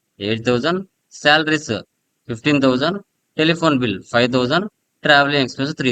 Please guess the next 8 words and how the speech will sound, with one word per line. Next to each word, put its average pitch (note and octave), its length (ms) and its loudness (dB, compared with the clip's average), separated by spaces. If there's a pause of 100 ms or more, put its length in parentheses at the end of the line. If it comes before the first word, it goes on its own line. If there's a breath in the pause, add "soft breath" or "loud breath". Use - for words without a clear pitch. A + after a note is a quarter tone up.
థౌజండ్ G#2+ 320 -2
జరిగిందని G2 400 -4
చెప్పాలి. F2 280 -6 (1700)
ఎస్కేప్. - 280 -12 (1800)
నెక్స్ట్, A#2 340 -4 (1600)
కాలేజ్ E3 380 2
ఇన్కమ్స్ F3 360 0
ఎంత C#3 120 -2